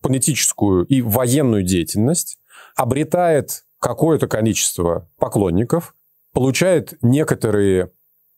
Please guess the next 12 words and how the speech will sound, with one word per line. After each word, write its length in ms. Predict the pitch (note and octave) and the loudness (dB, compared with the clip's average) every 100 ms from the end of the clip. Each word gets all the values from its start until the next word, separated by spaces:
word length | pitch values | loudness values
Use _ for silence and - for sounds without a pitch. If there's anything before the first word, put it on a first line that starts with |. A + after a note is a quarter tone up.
| _ | _
публичные 680 | - C3+ D#3+ D3+ - G2+ F#2+ | 0 2 2 2 0 0 0
и 140 | - C#3+ | 0 0
военные 480 | C3+ B2+ D3 A#2+ | 2 2 2 2
ресурсы, 580 | G#2+ G2+ F#2+ - - E3+ - _ _ _ | 2 0 0 -2 -2 -2 -6 _ _ _
как 180 | D#3 C#3 | -6 -2
ты 100 | E3+ | -2
сказал, 560 | - D#3+ D3+ D3+ D#3 _ - | 0 0 2 0 -2 _ -6
рычаги 440 | - B2 C3 B2 | -4 -2 0 2
управления 800 | E3+ D#3 A#2+ B2 D#3 E3 E3 D#3+ _ _ - | 2 2 0 2 2 2 0 -2 _ _ -4
вот 160 | B2 D3 | -2 0
этим 160 | D3 | 0
подразделением. 800 | B2 A#2+ G2 A2 F#2 - - A2 | 0 0 0 0 0 -2 -10 -18